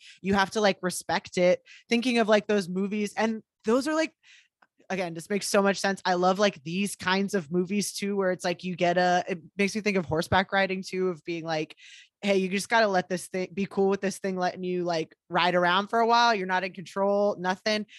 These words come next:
And you just gotta do what you can to make sure it, like, goes, but you don't try to stop it. You don't try, try to control it or, or, you know, make it to a thing." And I think that all these unaspected planets are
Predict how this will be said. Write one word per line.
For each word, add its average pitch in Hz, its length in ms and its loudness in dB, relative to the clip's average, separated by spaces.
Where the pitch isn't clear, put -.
And 175 120 -4
you 180 60 -2
just 170 160 -4
gotta 175 260 0
do 185 160 -2
what 180 140 -2
you 185 120 -8
can 180 260 -2
to 180 100 -6
make 180 160 -2
sure 185 220 -2
it, 175 140 -2
like, 165 340 -6
goes, 190 200 4
but 180 160 -2
you 175 80 -4
don't 196 180 2
try 190 260 0
to 160 340 -2
stop - 540 0
it. 160 160 2
You 185 80 -6
don't 226 200 2
try, 220 180 0
try 220 120 0
to 196 100 0
control 202 600 0
it 185 140 0
or, 175 260 0
or, 170 360 -2
you 180 240 -6
know, 160 340 -2
make 202 240 0
it 190 100 -2
to 190 120 -2
a 170 60 -2
thing." 190 300 -4
And 180 100 -6
I 180 100 -2
think 202 240 -4
that 185 140 -4
all 190 140 4
these 185 160 0
unaspected 170 640 -6
planets 170 380 -6
are 170 440 2